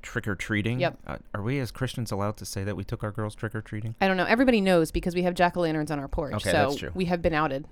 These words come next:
Speaker 1: It was actually, actually, we, we did first go to the trunk or treat at
Speaker 2: At
Speaker 1: a
Speaker 2: the
Speaker 1: local
Speaker 2: church.
Speaker 1: church.
Speaker 2: Yes.
Speaker 1: So
Speaker 2: So points for us
Speaker 1: yeah,
Speaker 2: there.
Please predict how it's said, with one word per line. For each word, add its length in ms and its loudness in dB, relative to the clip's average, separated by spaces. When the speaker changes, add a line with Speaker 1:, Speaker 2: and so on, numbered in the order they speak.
Speaker 1:
It 80 8
was 100 8
actually, 420 6
actually, 300 6
we, 140 6
we 200 2
did 200 4
first 280 0
go 120 2
to 160 -4
the 100 0
trunk 440 2
or 140 0
treat 280 0
at 180 4
Speaker 2:
At 80 6
Speaker 1:
a 20 0
Speaker 2:
the 80 6
Speaker 1:
local 120 8
Speaker 2:
church. 260 2
Speaker 1:
church. 340 4
Speaker 2:
Yes. 340 2
Speaker 1:
So 320 6
Speaker 2:
So 380 6
points 480 0
for 180 2
us 140 2
Speaker 1:
yeah, 180 8
Speaker 2:
there. 240 4